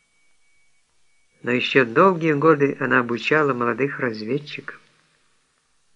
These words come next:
передавая им свой богатый опыт нелегальной работы.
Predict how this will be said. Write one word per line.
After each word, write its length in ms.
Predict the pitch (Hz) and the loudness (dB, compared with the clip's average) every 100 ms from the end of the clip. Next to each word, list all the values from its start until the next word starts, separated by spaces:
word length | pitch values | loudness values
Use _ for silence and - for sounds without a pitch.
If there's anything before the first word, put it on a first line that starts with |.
| _ _ _ _ | _ _ _ _
передавая 460 | 117 113 120 135 135 | -10 -4 2 2 2
им 280 | 127 135 120 | 0 -2 -4
свой 300 | - 127 117 | -4 -2 0
богатый 440 | 113 117 135 123 | 0 0 0 0
опыт 380 | 117 143 139 135 | 0 0 -2 -2
нелегальной 600 | 123 120 113 127 127 120 | -4 -4 -2 -2 -2 -4
работы. 460 | 117 107 117 123 | -4 -6 -8 -10